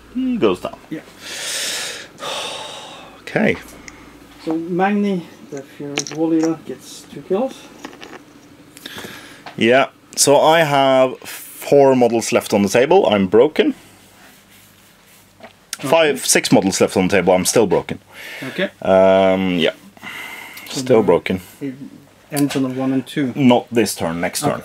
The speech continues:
Speaker 2: okay.
Speaker 1: 'cause the condition has just been met.
Speaker 2: Yeah.
Speaker 1: So, we roll priority.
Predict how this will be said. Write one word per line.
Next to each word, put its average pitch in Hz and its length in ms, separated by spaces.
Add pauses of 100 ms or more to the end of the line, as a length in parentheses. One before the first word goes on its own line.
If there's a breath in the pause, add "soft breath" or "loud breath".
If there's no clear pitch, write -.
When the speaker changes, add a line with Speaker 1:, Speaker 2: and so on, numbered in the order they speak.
Speaker 2:
okay. - 220
Speaker 1:
'cause 80 140
the 82 100
condition 87 540
has 78 260
just - 240
been 80 120
met. - 400 (160)
Speaker 2:
Yeah. - 100 (440 loud breath)
Speaker 1:
So, 95 1300 (440 loud breath)
we 98 100
roll 98 200
priority. 107 540